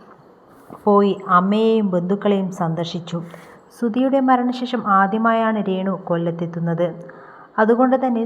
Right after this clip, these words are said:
സുധിയുടെ അമ്മയെ കണ്ടതും അതുവരെ അടക്കി വെച്ചിരുന്ന സങ്കടങ്ങളും വിഷമങ്ങളും അണപൊട്ടി ഒഴുകി. ഇരുവരും കെട്ടിപ്പിടിച്ച് ഏറെ നേരം കരഞ്ഞു. ഒപ്പം സുധിയുടെ ഫോട്ടോയും മറ്റു ഓർമ്മകളുമെല്ലാം ഏറെ നേരം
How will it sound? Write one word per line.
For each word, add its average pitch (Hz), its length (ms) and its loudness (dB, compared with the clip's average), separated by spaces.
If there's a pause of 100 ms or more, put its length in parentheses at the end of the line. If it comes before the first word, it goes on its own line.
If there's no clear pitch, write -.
സുധിയുടെ 226 460 0 (140)
അമ്മയെ 220 380 0
കണ്ടതും 226 380 0 (460)
അതുവരെ 262 360 6
അടക്കി 240 300 -2
വെച്ചിരുന്ന 247 360 -2 (100)
സങ്കടങ്ങളും 233 560 0
വിഷമങ്ങളും 226 480 -2 (100)
അണപൊട്ടി 190 460 -2
ഒഴുകി. 170 280 -6 (640)
ഇരുവരും 269 380 0
കെട്ടിപ്പിടിച്ച് 240 580 -2 (220)
ഏറെ 214 260 2
നേരം 226 340 0
കരഞ്ഞു. 175 400 -4 (640)
ഒപ്പം 226 220 2 (100)
സുധിയുടെ 254 420 2 (160)
ഫോട്ടോയും 226 600 0 (460)
മറ്റു 220 220 4 (120)
ഓർമ്മകളുമെല്ലാം 208 720 2 (160)
ഏറെ 196 180 2 (100)
നേരം 208 220 0